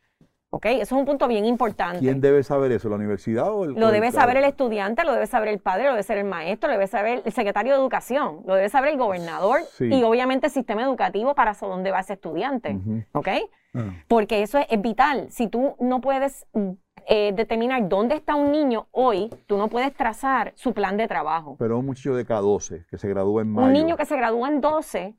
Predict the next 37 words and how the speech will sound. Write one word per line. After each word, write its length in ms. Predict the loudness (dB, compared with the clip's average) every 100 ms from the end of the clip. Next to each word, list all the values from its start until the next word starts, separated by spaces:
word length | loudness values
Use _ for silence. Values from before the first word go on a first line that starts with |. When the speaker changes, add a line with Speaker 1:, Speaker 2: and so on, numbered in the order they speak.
| -8
Speaker 2:
Mm. 120 | -8 -8 _ -20 -16 -2
Speaker 1:
y 160 | 0
que, 180 | 0 -8 -8
que 100 | -8
se 120 | -2
graduó 540 | 2 2 4 4 2 -2
porque 320 | -2 -2 0
lo 100 | 0
graduaron, 640 | 0 -2 2 2 2 -2 -10
Speaker 2:
Sí, 80 | -10 -10
sí. 80 | -10 -8
Speaker 1:
¿ok? 160 | -6 -2
Speaker 2:
Sí, 440 | 0 -2 -2 -2
sí. 60 | -2
Speaker 1:
No, 240 | -2 0 0 4
no 140 | 4
en 60 | 4
todos 220 | 4 6
los 120 | 4 4
casos, 360 | 2 2 0
porque 180 | -6 -4
en 60 | -4
el 100 | -4
caso 220 | -2 2
de 100 | 2
Yauco, 320 | 4 2 0
por 120 | 0 0
ejemplo, 460 | 0 -2 0 -2
Speaker 2:
Ujú. 100 | -2 0
Speaker 1:
ellos 240 | 0 0
sí 120 | -2
pudieron 360 | 0 0 0 0
cumplir 520 | -2 -2 -2 -2 -6 _ -2
con 200 | 0 0
todos 260 | 0 2
los 140 | 2 0
requisitos. 720 | -4 -6 -6 -4 -4 -6 -10